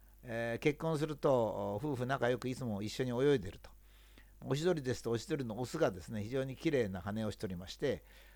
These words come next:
メスは、あ、それほど綺麗な羽はしてないんですけど、一緒にこういつも泳いでると。えー、子供が後ろからついてるということで、なんとなく仲睦まじく見えるんですね。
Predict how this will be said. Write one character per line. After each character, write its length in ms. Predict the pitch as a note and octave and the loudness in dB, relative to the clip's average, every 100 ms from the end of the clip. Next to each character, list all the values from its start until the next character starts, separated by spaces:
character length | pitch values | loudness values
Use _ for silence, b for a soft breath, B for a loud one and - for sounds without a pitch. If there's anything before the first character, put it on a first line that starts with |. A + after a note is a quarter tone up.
| B B - C3 | B B -10 -4
メ 120 | D3 | 0
ス 120 | D3 | 4
は、 500 | E3+ A#2+ G2+ G#2 G2 | 6 6 2 -2 -2
あ、 40 | G2 | 0
そ 100 | C3 | 2
れ 60 | |
ほ 80 | C3 | 2
ど 360 | A#2+ A2+ G#2+ G2 | 2 0 0 -2
綺 120 | C#3+ | 0
麗 160 | B2 G2+ | 0 0
な 300 | G2 F#2 - | -2 -4 -8
羽 220 | - G#2+ | -8 -6
は 100 | G2 | -4
し 40 | - | -4
て 80 | B2+ | 0
な 100 | C3+ | 0
い 40 | |
ん 40 | F3+ | -2
で 60 | |
す 60 | - | -8
け 60 | F2 | -14
ど、 80 | F2 | -10
一 120 | A2+ | -8
緒 140 | - C3+ | -2 -2
に 140 | A#2+ | -2
こ 80 | A2+ | -2
う 80 | G#2+ | -4
い 20 | |
つ 140 | A2+ | -4
も 160 | F#2 - - G2+ | -8 -10 -8 -2
泳 160 | A2+ | 0
い 60 | G#2 | 0
で 80 | - | -6
る 100 | - | -14
と。 140 | - b b b b b b | -20 b b b b b b
え 60 | A2 | -8
ー、 40 | |
子 100 | - | -2
供 240 | B2+ C3+ C3 | 0 2 4
が 120 | B2 | 4
後 180 | A#2+ A#2+ | 4 2
ろ 80 | A2 | 2
か 120 | A2+ | 0
ら 80 | A2 | -2
つ 120 | A#2+ | -6
い 60 | |
て 140 | - - | -6 -10
る 100 | - | -10
と 100 | B2+ | -6
い 80 | C3+ | -2
う 60 | |
こ 80 | C3 | -2
と 140 | A#2+ A2 | -2 2
で、 260 | C3+ C3+ b b b b - | 2 0 b b b b -4
な 140 | B2+ | -2
ん 80 | C#3+ | -2
と 100 | D3+ | 0
な 160 | E3+ F3+ | 2 2
く 160 | D#3 | 0
仲 320 | B2 C3+ C#3+ A#2 | 0 0 2 0
睦 320 | A2+ - C3 | -2 -6 -2
ま 180 | C#3 C3+ | -2 -2
じ 160 | C#3 | -6
く 160 | - G#2+ | -6 -2
見 140 | A2+ | 4
え 80 | D#3+ | 4
る 80 | A2+ | 2
ん 60 | |
で 80 | D#2+ | -4
す 80 | - | -4
ね。 240 | C#3 C#3 | -2 -2